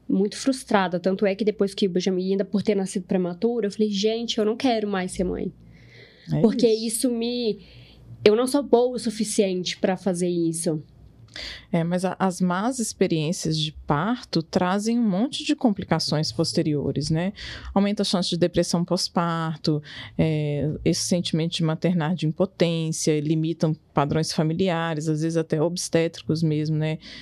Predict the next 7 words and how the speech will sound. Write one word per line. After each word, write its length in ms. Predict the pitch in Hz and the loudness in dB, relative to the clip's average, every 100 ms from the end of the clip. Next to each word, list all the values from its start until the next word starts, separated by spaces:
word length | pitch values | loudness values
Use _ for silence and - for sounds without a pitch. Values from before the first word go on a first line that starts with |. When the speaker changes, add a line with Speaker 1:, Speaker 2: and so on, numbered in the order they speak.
| - - | -20 -10
Speaker 2:
De 260 | 151 - 156 | -8 -2 0
indicações 920 | 151 147 - 151 147 151 143 147 151 | 0 -2 -2 -2 0 0 0 -2 -4
desnecessárias, 920 | 160 151 147 143 151 170 156 156 151 | -2 0 0 0 -2 0 0 0 0
aumenta 320 | 143 151 151 | 0 0 0
o 40 | 156 | 0
risco 280 | 151 - 151 | -2 0 0
depois 460 | 151 156 147 147 | 2 2 0 -2